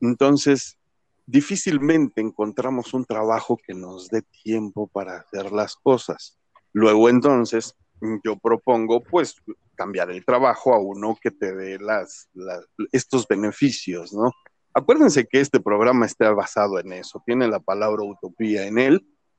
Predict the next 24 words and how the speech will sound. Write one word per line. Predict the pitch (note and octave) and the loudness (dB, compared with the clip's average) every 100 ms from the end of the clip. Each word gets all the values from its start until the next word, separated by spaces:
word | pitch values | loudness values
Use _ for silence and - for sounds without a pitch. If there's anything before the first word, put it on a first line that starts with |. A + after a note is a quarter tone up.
| _ | _
¿Y | A2 | -8
cuál | - D3 | 0 4
es | C#3 B2+ | 4 6
la | B2 | 4
utopía? | A#2+ A#2+ C#3 C#3 | 2 0 4 6
Pues | E3 E3 | 4 0
ese | G#3+ G#3 | 0 2
mundo | F#3 F3+ F3 - | 4 4 2 4
perfecto | C3 - D3 - C#3 | 0 2 -2 0 -4
que | - | -2
nosotros | A#2 A#2+ A#2+ C#3 - C3+ A#2 | -2 -4 -2 -4 -2 -4 -2
vayamos | A2+ A#2+ B2 B2 A#2 - | -2 0 0 0 -4 -2
creando. | A#2+ B2 C3+ C3+ G2+ F#2+ _ | -2 0 0 0 -4 -8 _
No | A2 C3 | -2 0
es | C#3 - | -2 -2
fácil | A#2 - G#2+ | -4 -2 -4
de | G2 | -4
alcanzar, | G2+ G2+ G2+ B2+ C#3 | -4 -8 -2 -2 0
no, | B2+ D#3 | 0 2
no | A2 | 2
es | G#2+ - | -2 -2
fácil | A2+ - F#2+ | -2 -2 -8
de | F2+ | -8
alcanzar. | D#2+ - F#2 A2 | -12 -12 -10 -2